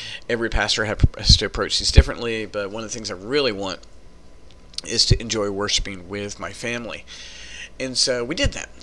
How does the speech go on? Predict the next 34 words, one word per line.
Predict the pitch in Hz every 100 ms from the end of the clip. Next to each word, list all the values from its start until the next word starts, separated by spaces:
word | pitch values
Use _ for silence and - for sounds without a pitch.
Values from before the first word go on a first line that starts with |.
| -
And | 117 110
so | - 107
our | - 120
first | - 160 208 -
week, | 110 98 98
we | 110 107
specifically | - - 123 - - 226 175 - 131 127 139 147
chose | - - 101 87 85 101 - - - - - - - -
a | 110 104
church | - 110 101 95 - - - -
outside | 95 95 - 95
of | 92
our | 107
denomination, | 135 110 107 131 98 90 110 117 - -
uh, | 85 - - 98
different | 110 117 139 143 - -
than | 104 104 98 95 92 90 -
our | 104
church. | 104 113 113 - - -
Um, | 85 82 85 -
and | 104 98 95 95 101 - - - -
one | 120
of | 120
my | 110
opportunity | 110 - 113 107 104
for | 110
my | 101 92
kids | - 107 98 101
to | 113
have | 92
some | - 85
experiences. | - 113 107 104 - - - - -
Uh, | 85 65 98
we | 107 113 104 98 98 95